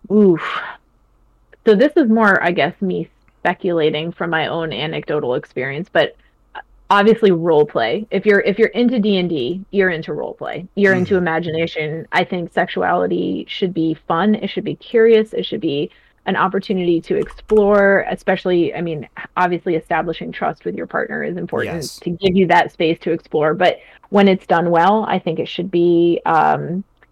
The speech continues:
Speaker 1: every bit as adventurous and fun and ridiculous. I think you have to have, like, a sense of humor. Uh, so, you know, nerds, uh, in general, I think, h-,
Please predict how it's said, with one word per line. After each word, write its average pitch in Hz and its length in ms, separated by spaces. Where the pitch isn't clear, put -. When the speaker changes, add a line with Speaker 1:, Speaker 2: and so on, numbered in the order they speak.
Speaker 1:
every 196 340
bit 175 320
as 175 300
adventurous 185 680
and 170 440
fun 180 320
and 185 320
ridiculous. 247 540
I 190 80
think 339 140
you 370 60
have 311 100
to 277 60
have, 254 160
like, 208 160
a - 60
sense 190 200
of 180 80
humor. 131 440
Uh, 170 280
so, 170 360
you 196 100
know, 175 180
nerds, 202 440
uh, 170 300
in 196 180
general, 185 640
I 190 120
think, 190 320
h-, - 80